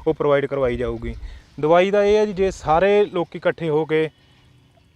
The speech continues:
ਪਾਉਣਗੇ ਤੇ ਤਾਂ ਹੀ ਚੂਹਿਆਂ ਦਾ ਹੱਲ ਹੋਣਾ ਜੀ। ਇਹਦੇ ਨਾਲ ਜ਼ਿਮੀਂਦਾਰ ਦੀ ਆਮਦਨ 'ਚ ਵਾਧਾ ਹੁੰਦਾ ਜੀ। ਆਮਦਨ 'ਚ ਵਾਧਾ ਇਉਂ ਹੁੰਦਾ ਵੀ ਇੱਕ ਤਾਂ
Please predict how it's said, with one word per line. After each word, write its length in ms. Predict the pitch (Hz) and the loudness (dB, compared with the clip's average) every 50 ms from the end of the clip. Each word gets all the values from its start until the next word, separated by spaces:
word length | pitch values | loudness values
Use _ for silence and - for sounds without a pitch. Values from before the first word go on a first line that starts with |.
| _ _ - - - | _ _ -20 -10 -6
ਪਾਉਣਗੇ 340 | 165 156 170 180 165 180 170 | -4 -2 0 0 0 0 -2
ਤੇ 80 | 170 | -2
ਤਾਂ 200 | 170 - 175 170 | -2 0 0 2
ਹੀ 60 | 185 | 2
ਚੂਹਿਆਂ 260 | 175 170 170 175 180 175 | 0 0 -2 -2 0 2
ਦਾ 280 | 175 175 170 160 - - | 2 2 2 2 0 0
ਹੱਲ 160 | 151 151 143 131 | 0 0 0 -2
ਹੋਣਾ 240 | 131 131 117 110 | -4 -6 -6 -8
ਜੀ। 120 | 113 113 110 _ _ _ _ _ - | -8 -10 -12 _ _ _ _ _ -4
ਇਹਦੇ 180 | 165 180 180 202 | -2 0 0 2
ਨਾਲ 280 | 196 196 196 196 202 | 2 4 2 2 2
ਜ਼ਿਮੀਂਦਾਰ 520 | 151 156 156 175 175 180 170 180 175 175 165 | -2 -4 -6 -6 -4 0 0 2 2 2 2
ਦੀ 140 | 175 175 180 - | 0 0 0 0
ਆਮਦਨ 320 | 156 165 156 156 165 170 | -2 -2 -2 0 -2 -2
'ਚ 80 | 160 170 | 0 0
ਵਾਧਾ 320 | 165 151 147 151 165 180 | 0 0 0 2 2 2
ਹੁੰਦਾ 280 | 156 147 147 139 143 143 | 2 2 -2 -2 -2 -2
ਜੀ। 80 | 139 135 _ _ _ _ _ _ _ _ _ - | -4 -6 _ _ _ _ _ _ _ _ _ -2
ਆਮਦਨ 240 | 156 160 170 175 185 | -2 -2 0 0 0
'ਚ 60 | 175 | 2
ਵਾਧਾ 300 | 180 180 185 175 202 190 | 4 4 4 4 4 2
ਇਉਂ 180 | 180 175 180 165 | 2 2 0 -2
ਹੁੰਦਾ 220 | 160 175 170 185 | -2 0 0 0
ਵੀ 120 | 185 185 180 | 2 2 0
ਇੱਕ 200 | 175 170 - - | 0 -2 -2 -4
ਤਾਂ 240 | - 185 180 185 | -4 -2 -2 -2